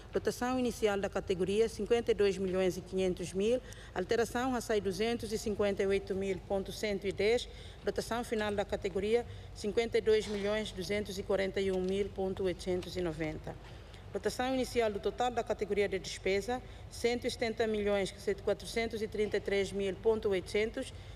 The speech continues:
Dotação final do total da categoria de despesa, cento e setenta milhões setecentos e, ce-, cento e setenta milhões setecentos, cento e setenta e cinco mil ponto seiscentos e noventa.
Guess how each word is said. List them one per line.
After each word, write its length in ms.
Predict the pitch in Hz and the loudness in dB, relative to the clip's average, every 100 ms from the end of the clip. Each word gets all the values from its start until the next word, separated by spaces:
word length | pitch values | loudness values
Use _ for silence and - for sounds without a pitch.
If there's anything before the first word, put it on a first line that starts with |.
| - | -4
Dotação 440 | 262 220 247 247 | -2 0 0 -2
final 280 | 254 240 226 | 0 0 0
do 80 | 208 | 0
total 300 | 208 - 233 | 0 2 0
da 140 | 226 | 0
categoria 440 | 226 214 196 202 | -2 -2 2 2
de 80 | 196 | 2
despesa, 560 | 190 - - 214 220 247 - - - | -2 -6 2 4 4 -2 -6 -14 -12
cento 320 | - 240 240 | 0 2 2
e 40 | 247 | -2
setenta 320 | 254 226 233 | -2 0 2
milhões 580 | 214 208 220 226 - - - - - | 2 0 0 -2 -4 -10 -14 -16 -16
setecentos 640 | - 208 - 226 220 226 190 | -4 -2 0 0 0 -2 0
e, 280 | 208 190 - | 0 0 -4
ce-, 260 | - 233 - | -2 -2 -2
cento 300 | - 240 254 | -4 0 0
e 20 | 233 | 0
setenta 320 | 240 220 220 | 0 2 2
milhões 520 | 214 202 208 240 262 | 0 2 4 4 0
setecentos, 460 | 214 - 220 220 - | -4 -2 -4 -4 -2
cento 320 | 226 240 233 | 0 0 0
e 240 | 208 196 | 0 0
setenta 340 | 190 - 202 202 | -2 -2 -2 -2
e 20 | |
cinco 280 | 220 208 202 | -2 -2 0
mil 220 | 214 220 | 0 0
ponto 340 | - 208 202 | 0 0 0
seiscentos 520 | 196 196 208 196 202 | -6 -4 -2 -2 -4
e 40 | 190 | -2
noventa. 540 | 185 165 170 160 - | -2 0 -2 -2 -8